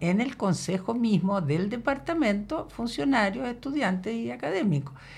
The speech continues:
Y la cosa funcionó bien así, eh, hasta, hasta el año setenta y tres, y todos sabemos por qué se, se interrumpió ese proceso.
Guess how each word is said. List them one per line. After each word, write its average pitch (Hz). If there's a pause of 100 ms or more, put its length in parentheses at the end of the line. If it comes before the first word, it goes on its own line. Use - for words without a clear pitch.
(360)
Y 214
la 226
cosa 330
funcionó 285
bien 330
así, 311
eh, 190
hasta, 202
hasta 185
el 208
año 220
setenta 220
y 226
tres, 262
y 220
todos 214
sabemos 202
por 185
qué 202
se, 185
se -
interrumpió 185
ese 233
proceso. 202